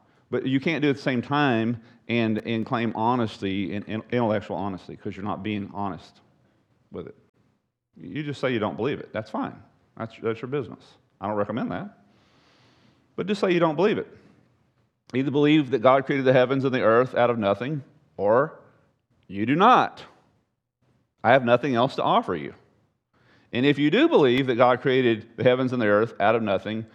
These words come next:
then all you have left, the only explanation you have is Genesis chapter one and Genesis chapter two. Take it or leave it. That's, that's what you've got.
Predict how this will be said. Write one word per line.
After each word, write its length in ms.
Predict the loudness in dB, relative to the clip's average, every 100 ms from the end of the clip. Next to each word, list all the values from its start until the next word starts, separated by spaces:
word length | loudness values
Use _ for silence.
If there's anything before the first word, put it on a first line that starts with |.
| -20 -20 _ -2
then 220 | 0 2
all 300 | 4 4 4
you 200 | 2 0
have 420 | 2 4 2 0 -8 -8
left, 460 | 2 4 2 -2 -20 -20 -12
the 100 | -4
only 320 | 0 2 0
explanation 560 | -2 -2 -2 -2 -2 -6
you 60 |
have 280 | -2 -2 -2
is 120 | -4
Genesis 420 | -6 -8 -8 -10 -6
chapter 320 | -4 -4 -8
one 320 | -10 -12 -14 _ _ _ _ _ _
and 100 | -12
Genesis 340 | -10 -10 -12 -12
chapter 300 | -12 -14 -14
two. 160 | -14 -16 _ _ _ _ _ _ _ _ _ _ _ _ _ _ _ _ _
Take 280 | -8 -6 -4
it 120 | -4
or 80 | -4
leave 260 | -4 -6 -8
it. 160 | -12 -16 _ _ _ _ _ _ _ _ _ _ _ _ _ _ _ _ _
That's, 300 | -10 -10 -14 -8
that's 200 | -8 -4
what 160 | -6
you've 120 | -6 -6
got. 420 | -6 -6 -12